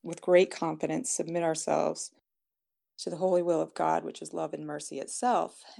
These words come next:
And so I felt that little glimmer of hope, um, that I clung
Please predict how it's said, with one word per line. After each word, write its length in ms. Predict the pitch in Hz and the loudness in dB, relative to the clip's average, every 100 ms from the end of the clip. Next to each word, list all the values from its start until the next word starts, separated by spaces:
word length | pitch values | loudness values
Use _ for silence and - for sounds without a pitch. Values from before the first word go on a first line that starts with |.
| - | -10
And 260 | 185 180 | -8 -6
so 460 | 180 - 190 185 180 _ _ _ _ _ _ | -6 0 2 2 -2 _ _ _ _ _ _
I 80 | 202 | -12
felt 340 | 185 254 262 262 | -4 -2 -2 -2
that 200 | 196 196 | -8 -6
little 380 | 202 220 240 | -6 -4 -4
glimmer 380 | 220 208 202 202 | -6 -8 -8 -6
of 200 | - 196 | -6 -10
hope, 520 | - 196 180 175 - - _ _ _ _ _ - | -10 -2 0 0 -6 -16 _ _ _ _ _ -8
um, 480 | 180 175 165 - - _ _ _ _ _ _ _ _ _ _ _ _ _ _ _ _ - | -6 -6 -8 -10 -14 _ _ _ _ _ _ _ _ _ _ _ _ _ _ _ _ -2
that 120 | 185 | 0
I 140 | 175 170 | 0 -4
clung 400 | - - 208 202 | -16 -8 -6 -6